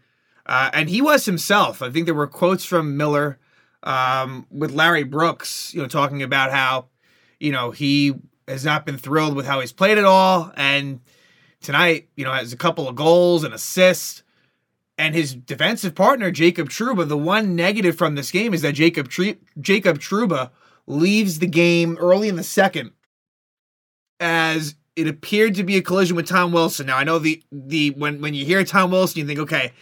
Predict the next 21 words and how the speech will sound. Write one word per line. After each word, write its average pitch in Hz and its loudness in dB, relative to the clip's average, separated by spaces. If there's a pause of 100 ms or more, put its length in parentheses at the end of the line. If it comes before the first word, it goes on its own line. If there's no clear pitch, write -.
(160)
it 165 0
was 165 4
something 180 0
dirty." 147 0
Honestly, 214 2 (420)
I 175 2
think 220 4
it 214 0
was 208 4
incidental. 180 2 (140)
Wilson 180 2
was 170 -2
driving 170 4
to 185 -6
the 180 -2
net 180 0
on 160 0
the 151 -10
power 160 2
play, 156 0
and 139 -2